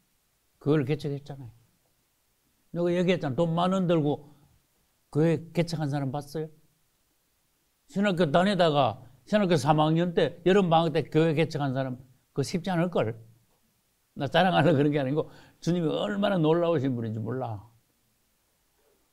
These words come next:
아, 주님을 찬양합니다. 왜 그런가 하면 그분도 바쁘시거든. <laughs> 내가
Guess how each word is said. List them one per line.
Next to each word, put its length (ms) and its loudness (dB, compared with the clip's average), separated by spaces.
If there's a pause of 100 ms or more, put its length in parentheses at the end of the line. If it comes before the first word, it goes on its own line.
(340)
아, 340 0
주님을 340 -6
찬양합니다. 440 -14 (1900)
왜 140 2
그런가 320 2
하면 420 -4
그분도 400 -4
바쁘시거든. 560 -2 (580)
<laughs> 1300 -18
내가 340 -8